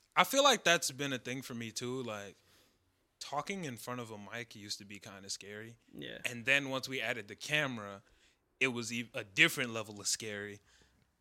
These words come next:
Speaker 1: And now this shit's kinda like second nature. Sometimes I kinda even forget that the mics are here and we'll literally just be in that bitch vibing, talking. I think that's a very big thing. And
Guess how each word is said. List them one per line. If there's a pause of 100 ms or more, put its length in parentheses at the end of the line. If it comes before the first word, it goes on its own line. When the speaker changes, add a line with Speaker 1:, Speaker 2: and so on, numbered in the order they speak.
Speaker 1:
And
now
this
shit's
kinda
like
second
nature.
Sometimes
I
kinda
even
forget
that
the
mics
are
here (320)
and
we'll
literally
just
be
in
that
bitch
vibing,
talking. (920)
I
think
that's
a
very
big
thing.
And